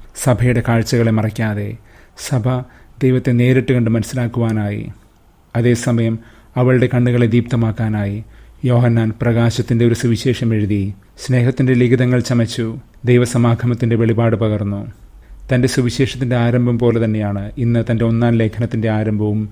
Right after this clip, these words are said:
ശ്ലീഹ കുറിച്ചത്. ആരംഭത്തിൽ എന്ന് പറഞ്ഞുകൊണ്ട്, എൻ ആർക്കി. ഉൽപ്പത്തി പുസ്തകത്തിന്റെ തുടക്കം പോലെ തന്നെയാണിത്. പുതുസൃഷ്ടിയുടെയും പുതുജനനത്തിന്റെയും വിവരണങ്ങളാണ് യോഹന്നാന്റെ കൃതികളെന്ന് മറക്കരുത്. അവൻ പറയുന്നു,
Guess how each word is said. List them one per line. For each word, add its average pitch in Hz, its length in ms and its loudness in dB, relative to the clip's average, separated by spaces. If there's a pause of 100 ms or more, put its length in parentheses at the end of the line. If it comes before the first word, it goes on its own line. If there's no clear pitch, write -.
(180)
ശ്ലീഹ 117 320 0
കുറിച്ചത്. 110 640 -4 (300)
ആരംഭത്തിൽ 117 800 0
എന്ന് 117 160 -2
പറഞ്ഞുകൊണ്ട്, 104 640 -2
എൻ 123 260 -2
ആർക്കി. 113 640 -6 (460)
ഉൽപ്പത്തി 127 360 0
പുസ്തകത്തിന്റെ 127 560 0
തുടക്കം 123 320 0
പോലെ 117 260 2
തന്നെയാണിത്. 107 560 -4 (340)
പുതുസൃഷ്ടിയുടെയും 117 1000 -2
പുതുജനനത്തിന്റെയും 120 1160 0 (180)
വിവരണങ്ങളാണ് 120 720 0
യോഹന്നാന്റെ 113 540 0
കൃതികളെന്ന് 110 440 0
മറക്കരുത്. 101 560 -4 (480)
അവൻ 120 280 0
പറയുന്നു, 110 500 -2